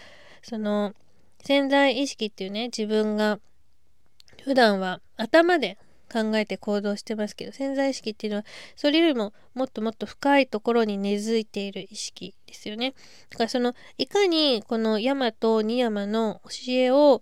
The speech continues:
潜在意識の方に落とし込んでいくのかっ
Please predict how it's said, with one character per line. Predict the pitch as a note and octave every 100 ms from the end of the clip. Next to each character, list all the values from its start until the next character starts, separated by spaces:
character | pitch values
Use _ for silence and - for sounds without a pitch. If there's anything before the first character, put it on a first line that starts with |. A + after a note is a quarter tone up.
| - - -
潜 | - B3 B3
在 | B3 B3 A3+
意 | B3
識 | - G#3+
の | G#3+
方 | - C4+ A#3+
に | B3+ C4
落 | G#3 -
と | A#3+ B3
し | -
込 | C4+ B3+
ん | G#3+
で | G3
い | G#3+
く | -
の | G#3+ G3
か | -
っ | A#3